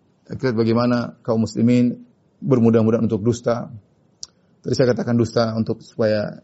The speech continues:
jualan laku, bahkan bersumpah dengan kedustaan, ya. Bil halifil kadhib, berdusta dengan sumpah dusta. Untuk agar barang laku, ya, iklan dusta, ya. Eh, banyak hal yang mereka, eh, mereka lakukan, jualan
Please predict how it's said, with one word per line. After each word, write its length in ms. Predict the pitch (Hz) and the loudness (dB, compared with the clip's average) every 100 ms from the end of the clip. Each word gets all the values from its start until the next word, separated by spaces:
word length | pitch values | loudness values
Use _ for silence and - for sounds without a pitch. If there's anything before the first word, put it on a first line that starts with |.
| - | -8
jualan 360 | 107 107 110 104 | 0 2 2 2
laku, 360 | 117 113 107 | 0 0 -2
bahkan 400 | 104 101 107 101 | -2 -2 -2 -2
bersumpah 760 | 101 - 131 117 - 160 117 117 | -6 -10 -4 -4 2 2 2 0
dengan 240 | 107 104 | -2 -2
kedustaan, 680 | 98 101 98 135 - 110 107 | -4 -4 -4 -4 -4 -4 -4
ya. 160 | 104 110 - _ _ _ - | -4 -4 -10 _ _ _ -4
Bil 160 | 113 | -2
halifil 400 | 110 131 117 107 | 2 0 0 0
kadhib, 400 | - 123 113 113 | 2 2 2 -2
berdusta 400 | 101 104 110 123 | -8 -6 -4 0
dengan 240 | 113 107 104 | 0 0 -4
sumpah 320 | - 107 107 | -4 -4 -2
dusta. 480 | 113 117 123 117 - _ _ _ _ _ _ - | -4 -4 -4 -6 -8 _ _ _ _ _ _ -8
Untuk 260 | 110 104 | -6 -4
agar 240 | - 101 104 | -4 -2 0
barang 280 | 110 110 110 | 2 2 2
laku, 520 | 123 120 120 113 110 | 0 0 -4 -2 -4
ya, 80 | - | -2
iklan 480 | 151 - 147 117 | -2 0 2 2
dusta, 640 | 113 127 - 135 123 123 - | 2 0 -2 0 0 -2 -4
ya. 320 | 120 120 107 _ _ _ _ _ | -4 -4 -10 _ _ _ _ _
Eh, 600 | 120 117 113 113 117 - | -2 -2 -2 -2 -2 -2
banyak 320 | 120 190 175 | 2 2 2
hal 160 | 131 143 | 2 2
yang 80 | 117 | 2
mereka, 240 | 117 120 123 - | 0 0 -4 -6
eh, 400 | - 123 - - 123 | -8 -8 -6 -6 -4
mereka 320 | 113 113 113 | -2 -2 -2
lakukan, 400 | 107 120 117 113 | 0 -2 0 0
jualan 400 | 110 127 123 | 4 4 4